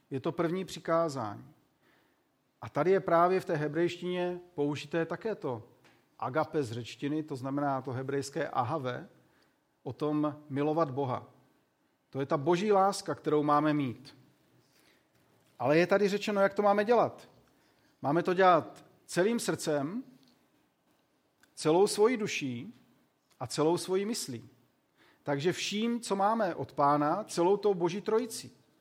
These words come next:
celou naší podstatou. Nenechávat si něco sám v záloze pro mě. Tohle to jsou třeba z moje myšlenky, do těch tě, Pane, nepustím.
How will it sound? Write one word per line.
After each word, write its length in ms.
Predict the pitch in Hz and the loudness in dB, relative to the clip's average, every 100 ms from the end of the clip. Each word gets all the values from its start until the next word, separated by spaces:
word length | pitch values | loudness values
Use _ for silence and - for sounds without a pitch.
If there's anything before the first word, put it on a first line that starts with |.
| _ _ _ _ _ _ _ | _ _ _ _ _ _ _
celou 280 | - 160 185 | 2 4 4
naší 260 | 196 - | 2 -2
podstatou. 640 | 202 202 - 240 240 123 - - _ _ _ _ _ _ _ _ _ _ _ _ _ _ _ _ - | -4 -4 -2 -4 -4 -8 -8 -20 _ _ _ _ _ _ _ _ _ _ _ _ _ _ _ _ -6
Nenechávat 560 | 147 262 240 208 190 - | 0 0 2 2 2 0
si 100 | 180 | -2
něco 300 | 170 170 175 | -2 -2 -4
sám 440 | 170 160 160 156 - | 2 4 2 -2 -8
v 60 | 123 | -4
záloze 520 | 139 139 147 135 143 | 0 2 2 0 -4
pro 220 | 143 139 | -2 -2
mě. 420 | 143 135 117 - - _ _ _ _ _ _ _ _ _ - 120 | -2 -4 -6 -10 -20 _ _ _ _ _ _ _ _ _ -14 -2
Tohle 260 | 170 165 180 | 2 2 2
to 120 | 180 | -2
jsou 180 | - 165 | -2 -4
třeba 260 | - 165 | 2 2
z 60 | 131 | 2
moje 220 | 147 165 | 2 2
myšlenky, 480 | 160 - 160 156 156 | 0 -2 -2 -2 -2
do 80 | 143 | -4
těch 180 | 143 | -6
tě, 100 | - | -10
Pane, 240 | 139 147 147 | -4 -2 -2
nepustím. 680 | 135 143 127 - 110 101 | -4 -6 -12 -12 -16 -18